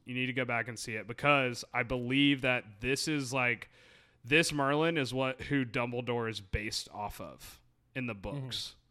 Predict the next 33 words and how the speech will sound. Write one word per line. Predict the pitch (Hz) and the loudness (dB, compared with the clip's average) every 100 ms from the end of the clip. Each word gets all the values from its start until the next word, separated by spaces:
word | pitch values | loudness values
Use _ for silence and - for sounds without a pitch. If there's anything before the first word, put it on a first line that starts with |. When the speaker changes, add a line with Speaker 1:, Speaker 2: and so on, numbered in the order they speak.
| _ _ _ _ _ _ | _ _ _ _ _ _
Speaker 1:
So | - 135 120 113 | -2 0 2 0
Speaker 2:
Okay. | 110 120 | -6 -10
Speaker 1:
it'd | 123 127 | -6 -2
be | 127 120 | -2 -2
interesting | 117 120 - 113 | -6 -6 -6 -6
to | 110 | -6
see | - 107 | -8 -8
that, | 104 95 120 | -8 -10 -6
but | 120 107 107 _ _ _ - | -4 -4 -6 _ _ _ -6
it's | 135 | -2
a | 139 | 0
really | 127 123 139 151 151 139 | 0 -2 2 4 4 2
good, | 123 127 127 123 113 - - | 2 4 4 2 -2 -10 -14
really | 113 131 135 127 | -4 -2 0 0
slept | - - 131 117 | -2 -2 -2 -2
on | 120 113 110 | -4 -4 -6
Disney | 101 117 107 113 110 | -6 -6 -6 -6 -6
animated | 101 107 107 104 104 | -6 -8 -6 -8 -10
movie | 101 95 107 | -12 -12 -12
from | - 107 | -12 -12
the | |
sixties. | 95 - 90 104 107 - - _ _ _ _ _ _ _ _ _ - | -10 -10 -10 -12 -12 -16 -20 _ _ _ _ _ _ _ _ _ -14
Speaker 2:
Nice | 160 143 | -10 -8
try, | - 135 | -4 -4
dude. | 107 117 | -4 -8
They | 120 | -6
didn't | 131 127 135 | -6 -6 -8
make | 127 - | -8 -8
movies | 101 - - | -10 -8 -8
in | - | -10
the | 101 | -12
sixties, | - 98 - 80 - - _ _ _ | -12 -14 -16 -16 -18 -20 _ _ _
so. | - | -20